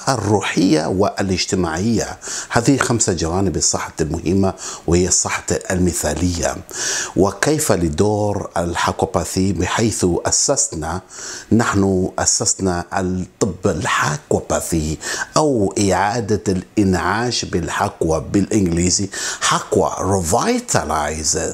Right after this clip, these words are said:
Therapy Heart أو Hackopathic Medicine، الطب الحاكوباثي، أو باختصار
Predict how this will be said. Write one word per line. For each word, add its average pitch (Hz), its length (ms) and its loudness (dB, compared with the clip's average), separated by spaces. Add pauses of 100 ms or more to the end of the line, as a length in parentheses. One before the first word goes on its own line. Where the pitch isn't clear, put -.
(100)
Therapy - 480 0 (100)
Heart 90 420 0 (640)
أو 110 520 2 (1300)
Hackopathic 143 680 0
Medicine، 95 640 0
الطب 101 360 0
الحاكوباثي، 87 880 -4
أو 165 240 2
باختصار 110 720 0